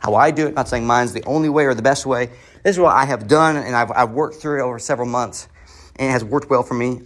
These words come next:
I hope it is helpful for you. So we're going to talk about four things.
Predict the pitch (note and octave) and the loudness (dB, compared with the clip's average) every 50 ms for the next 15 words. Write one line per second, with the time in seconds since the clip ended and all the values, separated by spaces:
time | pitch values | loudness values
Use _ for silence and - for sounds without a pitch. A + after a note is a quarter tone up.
0 | _ - - - - G2+ G2+ G2+ G2+ - C#3 C3 C3 - A2 G#2+ G#2 - C3+ A#2+ | _ -10 -6 -2 -2 -2 -2 -2 -4 0 0 0 0 0 -2 -4 -2 -2 -2 -4
1 | - B2 A#2 G#2 - A2+ G#2+ G2 - - - - - - - - - - - - | -4 -4 -10 -10 -8 -10 -8 -8 -10 -12 -16 -20 -20 -20 -20 -20 -20 -20 -20 -20
2 | _ _ - - C#3+ C3 B2 C3+ D#3+ E3+ E3+ - - D#3 D#3+ D3 C#3+ - - - | _ _ -2 2 2 4 6 6 4 4 4 2 0 0 2 2 0 0 -2 -2
3 | - G#3 A3+ A#3+ A#3+ - - B2+ G#2+ A2 D#3 G3 - - | 2 4 4 4 4 2 0 0 0 0 -4 -8 -10 -14